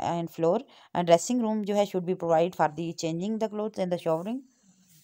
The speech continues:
And in the traditional therapeutic pool जो हैं,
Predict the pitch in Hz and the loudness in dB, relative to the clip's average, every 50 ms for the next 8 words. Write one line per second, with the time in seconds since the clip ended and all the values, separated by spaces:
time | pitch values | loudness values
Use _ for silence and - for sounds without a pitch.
0 | _ _ _ - _ _ _ _ _ - - 190 185 185 185 185 185 175 185 _ | _ _ _ -20 _ _ _ _ _ -14 -6 -2 0 2 2 0 -2 -4 -6 _
1 | - 180 180 180 190 196 - 185 175 180 185 - 226 226 233 226 214 220 208 220 | -4 -4 -2 0 -2 2 2 2 0 0 -2 -4 -4 0 0 0 0 0 -4 -6
2 | 196 - 220 220 226 208 220 220 233 254 | -6 -2 -2 -2 0 0 -2 -2 -2 -4